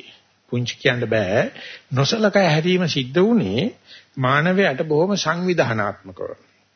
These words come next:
ඒකෙදි දැන් අවුරුදු දෙසීයකට විතර ඉස්සෙල්ලා මෑත ඉතිහාසයේ විග්‍රහ කරනකොට පෙනී තියෙනවා. ඒ ඔය දැනට තියෙන බටහිර රටවල් වලත්, අ, ඒ මනුස්සයන්ට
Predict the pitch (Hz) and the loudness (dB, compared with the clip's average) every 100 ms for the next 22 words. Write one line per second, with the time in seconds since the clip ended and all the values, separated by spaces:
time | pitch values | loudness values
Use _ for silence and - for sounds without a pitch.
0 | _ _ _ _ _ _ - _ 127 131 | _ _ _ _ _ _ -20 _ -2 0
1 | 160 156 180 170 139 - - - - 143 | 0 0 2 2 -2 -10 -20 -10 -2 0
2 | 175 175 190 170 139 139 196 233 202 175 | 2 4 4 2 0 0 2 4 4 2
3 | 139 131 127 - 123 113 123 135 143 165 | 0 0 0 -2 -4 -2 0 -2 -2 -4
4 | 180 151 151 165 143 131 - 143 143 147 | -2 -2 -2 -2 -4 -4 -4 -4 -2 -2
5 | 151 147 147 135 135 127 170 101 78 113 | -2 -4 0 0 0 -2 -2 0 -4 -10
6 | - _ _ - _ 143 135 139 139 147 | -14 _ _ -20 _ -8 -4 0 2 2
7 | 113 117 139 147 147 151 151 131 139 143 | 0 2 2 0 -4 -2 0 0 2 2
8 | 143 135 139 107 107 113 92 - _ _ | 2 2 2 2 2 2 0 -8 _ _
9 | - _ - 131 120 117 127 135 131 131 | -20 _ -2 0 2 0 0 2 2 2
10 | 143 - - 160 160 156 | 0 -2 0 0 0 0